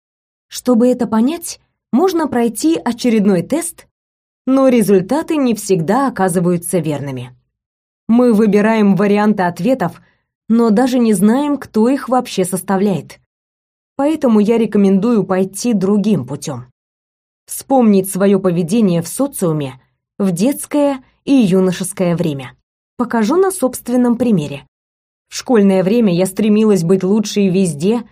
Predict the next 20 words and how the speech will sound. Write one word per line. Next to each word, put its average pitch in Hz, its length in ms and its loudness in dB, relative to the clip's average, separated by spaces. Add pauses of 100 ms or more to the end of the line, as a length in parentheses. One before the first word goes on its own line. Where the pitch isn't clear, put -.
(240)
и 262 120 4
во 190 140 2
всем. 127 400 -10 (640)
Возможно, 220 560 2
поэтому 196 520 0
у 175 40 2
меня 185 260 2
за 175 100 -2
плечами 180 460 -2
золотая 170 500 0
медаль. 143 380 -4 (400)
Я 359 180 0
была 233 240 2
капитаном 220 520 0
школьной 202 420 2
команды 190 580 0 (240)
по 247 120 2
волейболу. 185 800 0 (460)
Болельщики 202 680 2
даже 202 440 0